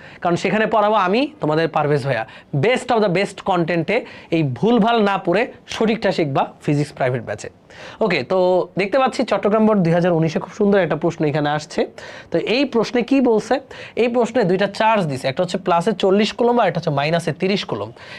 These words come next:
এবং এই চার্জ দুইটার মধ্যবর্তী দূরত্ব হচ্ছে থ্রি হান্ড্রেড সেন্টিমিটার। দেখো, center to center distance হচ্ছে থ্রি হান্ড্রেড সেন্টিমিটার। তো বললো, এ ও বি এর মধ্যবর্তী বলের মান নির্ণয় করো।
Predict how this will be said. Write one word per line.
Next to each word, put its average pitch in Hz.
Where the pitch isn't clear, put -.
এবং 226
এই 220
চার্জ 208
দুইটার 190
মধ্যবর্তী 220
দূরত্ব 185
হচ্ছে 147
থ্রি 226
হান্ড্রেড 165
সেন্টিমিটার। 127
দেখো, 277
center 185
to 185
center 160
distance 185
হচ্ছে 165
থ্রি 185
হান্ড্রেড 175
সেন্টিমিটার। 117
তো 185
বললো, 202
এ 233
ও 277
বি 233
এর 196
মধ্যবর্তী 208
বলের 196
মান 233
নির্ণয় 202
করো। 180